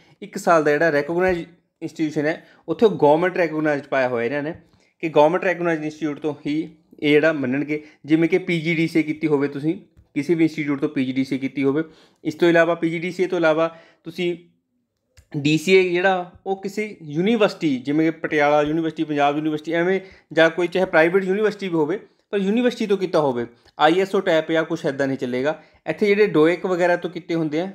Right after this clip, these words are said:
ਉਹ ਅਪਲਾਈ ਕਰ ਸਕਦੇ ਆ, ਉਹਨਾਂ ਦੇ ਵੈਲਿਡ ਹੋ ਜਾਣਗੇ, ਠੀਕ ਹੈ। ਆਈ ਐਸ ਓ ਵਾਲਾ ਇਸ ਵਿੱਚ ਨਾ ਪਾਓ। ਹੁਣ ਅੱਗੇ ਕੀ ਗੱਲ ਹੈ,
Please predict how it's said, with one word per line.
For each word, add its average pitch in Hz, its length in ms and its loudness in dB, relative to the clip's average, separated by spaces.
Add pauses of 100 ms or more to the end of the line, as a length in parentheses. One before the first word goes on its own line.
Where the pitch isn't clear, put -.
(280)
ਉਹ 190 160 2
ਅਪਲਾਈ 165 480 4
ਕਰ 135 100 0
ਸਕਦੇ 151 380 -4
ਆ, 202 60 -8 (300)
ਉਹਨਾਂ 175 180 -2
ਦੇ 185 80 2
ਵੈਲਿਡ 156 240 2
ਹੋ 143 180 0
ਜਾਣਗੇ, 113 300 -4
ਠੀਕ 160 180 -10
ਹੈ। 156 140 -6 (340)
ਆਈ 147 180 4
ਐਸ 180 160 0
ਓ 190 60 2
ਵਾਲਾ 170 180 4
ਇਸ 165 140 -2
ਵਿੱਚ 156 140 -10
ਨਾ 131 120 -2
ਪਾਓ। 160 280 -6
ਹੁਣ 180 180 0
ਅੱਗੇ 170 180 -4
ਕੀ 185 160 -4
ਗੱਲ 170 160 4
ਹੈ, 170 200 -4